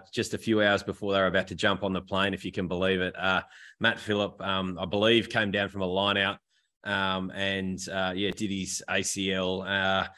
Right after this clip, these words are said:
which I think has taken the Wallabies injury, uh, run this year into the thirties, the, the, the number of, um, separate incidents they've had, which is quite incredible.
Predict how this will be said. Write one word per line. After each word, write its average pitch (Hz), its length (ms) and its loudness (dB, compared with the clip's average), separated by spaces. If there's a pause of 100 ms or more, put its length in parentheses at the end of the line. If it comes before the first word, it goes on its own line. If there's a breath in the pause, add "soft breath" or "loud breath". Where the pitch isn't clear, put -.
(240 soft breath)
which - 160 -4
I 131 80 6
think 143 140 2
has 139 120 0
taken 113 360 0
the 98 80 0
Wallabies 98 360 0
injury, 95 680 0
uh, 92 480 0
run 98 260 2
this 92 240 -2
year 101 140 0
into 90 160 -2
the 82 120 -6
thirties, 104 560 0
the, 92 140 -8
the, 92 220 -8
the 90 180 -4
number 95 420 2
of, 90 180 -6 (420 loud breath)
um, 95 220 -2
separate 107 380 2
incidents 98 420 -2
they've 92 220 0
had, 98 200 0
which 90 160 -6
is 95 120 -10
quite 123 340 2
incredible. 92 600 -4